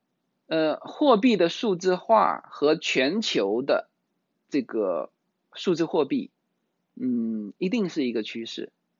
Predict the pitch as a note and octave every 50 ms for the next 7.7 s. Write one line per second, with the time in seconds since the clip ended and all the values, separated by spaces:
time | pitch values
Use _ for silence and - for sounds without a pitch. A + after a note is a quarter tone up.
0 | _ _ _ _ E3 F#3 G#3+ A3 G3 - - C3 A#2 G2+ G#2+ G2 - - A2+ A#2
1 | C#3 D#3+ G3 A3+ A#3+ C4 C4+ C4+ B3 C#4 B3 A#3+ G3 C3+ A2 G#2+ - G2+ A2+ D3+
2 | F#3+ G3 G3+ G#3+ A3+ F3+ G#2 - _ - A#2+ A#2+ - C3 C#3+ D#3+ F#3 F#3+ F#3+ F#3+
3 | F#3 E3+ E3+ E3+ D3+ C3 A#2 G#2+ A2+ B2+ C#3 - A2 G#2 - - G#2+ F#2+ G2+ G#2
4 | A#2+ A#2 A#2 A2 A2 - - C#3+ C3 A2 G#2+ - - C3 C3 B2 A#2 - D3 C#3
5 | A#2+ B2+ C#3+ C3 A2+ - - _ _ _ _ _ _ - _ _ _ _ _ _
6 | - A2+ A2 G#2 G2+ - G2+ G2+ A2 A2 G#2+ G#2+ G2+ F2+ F2 F2+ F#2 F#2+ A2 D#3
7 | A3+ A3 - B3 C4+ B3+ - F#3+ F#3 F#3+ G3+ G#3+ - -